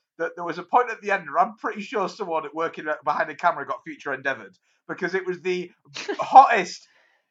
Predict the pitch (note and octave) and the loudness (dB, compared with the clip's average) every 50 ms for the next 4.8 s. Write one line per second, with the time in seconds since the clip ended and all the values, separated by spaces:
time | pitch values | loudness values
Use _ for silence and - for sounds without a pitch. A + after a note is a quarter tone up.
0 | _ _ G3 A3 A3+ G3+ F#3 G3 F#3+ G3 G3 G#3 G3 G3+ G#3+ G3 G3 G#3 A3 B3+ | _ _ -4 0 0 2 2 2 0 0 -2 -2 -4 -4 -8 -2 2 4 4 4
1 | - - - - G#3+ G#3 F#3 G3+ G#3+ G#3 F3+ F3+ D#3 D#3 E3 E3+ F3+ E3+ - - | 4 -2 -6 -8 -2 0 0 0 0 -2 -6 -8 -6 -6 -4 -4 -6 -6 0 0
2 | C4 C4 A3 G#3 F#3 E3+ D#3 - - - - C#3+ C3 B2+ B2+ B2+ C#3 C#3+ C#3 C3 | 2 2 2 2 0 -2 -4 -6 -12 -14 -12 -10 -10 -4 0 0 0 0 2 2
3 | C3+ C#3 C3+ - C#3+ C3+ C3 B2 - - - F3 F3+ F3 D#3+ D3+ C#3+ D3 D3 C3+ | 2 0 0 0 -2 -4 -4 -4 -6 -4 -2 -2 0 0 -2 -4 -4 -6 -6 -8
4 | C3 C#3 F#3 F#3 D#3+ D#3 D3 - E3 C#3 - - D#3+ D3+ C3+ - | -8 -10 -12 -12 -12 -12 -10 -8 -8 -10 -8 -12 -14 -14 -14 -16